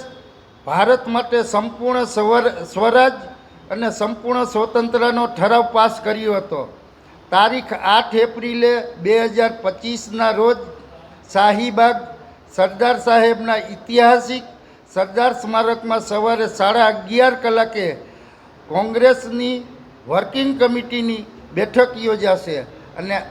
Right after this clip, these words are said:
આ વર્કિંગ કમિટી નવ તારીખે જે યોજાશે, તેમાં અમારા રાષ્ટ્રીય અધ્યક્ષ શ્રી મલ્લિકાર્જુન ખડગેજી અને લોકસભાના વિપક્ષના નેતા રાહુલજી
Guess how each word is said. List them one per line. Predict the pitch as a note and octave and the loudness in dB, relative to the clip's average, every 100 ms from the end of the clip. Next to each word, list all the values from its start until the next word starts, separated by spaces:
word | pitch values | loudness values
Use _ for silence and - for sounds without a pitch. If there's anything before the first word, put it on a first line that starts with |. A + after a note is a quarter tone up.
| - | -4
આ | F#3+ B3 | 2 4
વર્કિંગ | A#3 A#3+ A#3+ C4 B3+ | 4 0 -2 -6 -2
કમિટી | B3+ A#3+ B3 - B3 B3 A#3+ - - - | -2 -2 -4 -8 -8 -8 -12 -20 -20 -12
નવ | D3 F#3+ B3+ B3+ | 0 4 2 4
તારીખે | B3 A#3+ A#3+ - A#3 A#3 G#3+ - - - C#3 | 2 2 -2 0 2 2 0 -10 -18 -18 -2
જે | G#3+ | 0
યોજાશે, | A3+ A3 A#3 A#3 A#3+ A#3+ A#3+ B3 - - - - - - | 0 0 2 2 2 2 2 2 0 -14 -20 -20 -18 -4
તેમાં | G#3+ A#3 A3+ F3+ C3+ - - | -2 4 4 4 -2 -14 -10
અમારા | G3 A3+ A#3 A3 | -2 0 2 2
રાષ્ટ્રીય | F#3+ G#3 - A#3 B3+ | 2 0 0 -6 0
અધ્યક્ષ | A#3+ A#3 F#3 A#3+ B3 - - - - - | 2 2 0 2 2 0 -18 -20 -16 -8
શ્રી | A3 A3+ | -6 -4
મલ્લિકાર્જુન | G3+ A3 A3+ A#3 A#3 A3+ G3+ A#3 | -4 -4 -2 2 4 2 -2 -6
ખડગેજી | - - G3+ G3+ A#3 A3 A#3+ C#4 C#4 - - - - - | -8 -6 -6 2 2 2 -4 -4 -6 -16 -20 -20 -16 -4
અને | G#3+ B3 A#3+ F3 C3 - - | 0 2 2 0 -6 -16 -12
લોકસભાના | C3+ G#3 - - A#3 G#3 A#3+ A#3+ A3+ G#3 - - B2 | -4 -4 -4 -2 0 0 0 2 2 0 -8 -18 -14
વિપક્ષના | D#3+ G#3 A#3 A#3 A#3+ A#3 | -10 -4 -4 -4 -2 -2
નેતા | A3 A3+ A#3 G#3+ | -2 -4 0 0
રાહુલજી | G3 G3+ G3 A#3 G#3 A#3+ C4 | 4 2 2 -4 -4 -4 -4